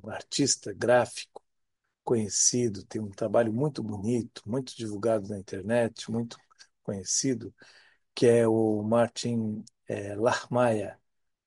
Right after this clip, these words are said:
Ele é austríaco, Lachmayer. E ele tem um trabalho de, é, de semiose, construções de semiose, a partir de desenhos.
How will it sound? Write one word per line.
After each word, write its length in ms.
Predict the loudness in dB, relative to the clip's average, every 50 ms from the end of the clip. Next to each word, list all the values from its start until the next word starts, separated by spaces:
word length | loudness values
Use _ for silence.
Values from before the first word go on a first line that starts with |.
| _ _ -4
Ele 240 | -4 -2 0 2 4
é 100 | 4 6
austríaco, 920 | 4 4 4 2 0 0 0 4 4 4 4 4 -2 _ -14 -14 -14 -18 _ _ _ _ _ _ _ _ _ _ -20 -20 -20 _ _ _ _ _ _ _ _ _
Lachmayer. 800 | -2 -2 -2 -2 -6 -8 -8 -8 -8 -6 -8 -10 -10 -12 -14 -18 _ _ _ _ _ _ _ _ -20 -20 -20 _ _ _ _ _ _ _ -2
E 160 | 2 4 6
ele 260 | 8 8 6 6 2
tem 180 | 4 6 6 6
um 120 | 6 6
trabalho 600 | 6 6 6 8 8 8 8 8 8 4 2 0 -2
de, 640 | -6 -4 0 2 4 6 6 6 4 4 0 -2 -6 -12 _ _ _ _ _ _ _ _ _ _ _ _ _ _ _ _ _
é, 220 | -4 -2 -2 -2
de 120 | -4 -6 -4
semiose, 720 | -4 0 0 0 0 2 0 0 0 0 0 -2 -4 -8 -8
construções 760 | _ -4 -2 0 0 0 0 0 0 2 2 2 0 0 0
de 60 | -2
semiose, 720 | 0 0 0 0 0 -2 0 0 0 -2 -2 -6 -10 -14 _ _ -20 -20 -20 -20 -20 _ _ _
a 80 | _ -2
partir 400 | 4 6 6 6 6 2 -2 -2
de 160 | -2 -2 0
desenhos. 800 | 2 2 2 2 0 -2 -4 -4 -4 -6 -10 -10 -8 -8 -10 -12